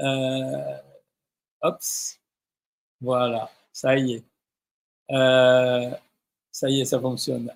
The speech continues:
Avec le micro, ça va, mais sans le micro, on n'entend rien. Ça y est, bah, ça y est, vous entendez. Euh, trop de coupures,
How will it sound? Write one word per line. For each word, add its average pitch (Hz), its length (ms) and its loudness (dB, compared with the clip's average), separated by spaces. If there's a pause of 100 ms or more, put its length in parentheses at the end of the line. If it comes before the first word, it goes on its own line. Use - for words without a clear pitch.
(140)
Avec 147 240 -2
le 165 100 -2
micro, 170 260 -4
ça 143 200 2
va, 175 140 2
mais 165 100 -2
sans 160 180 -2
le 156 80 -2
micro, 151 360 -4
on 151 40 -2
n'entend 131 320 -2
rien. 139 400 -2 (580)
Ça 135 140 0
y 160 80 6
est, 175 40 4
bah, 123 140 4
ça - 160 -2
y 165 40 4
est, 175 40 4
vous 135 160 -6
entendez. 147 480 -4 (1120)
Euh, 143 220 4
trop 196 260 -2
de - 100 -6
coupures, 151 1080 -6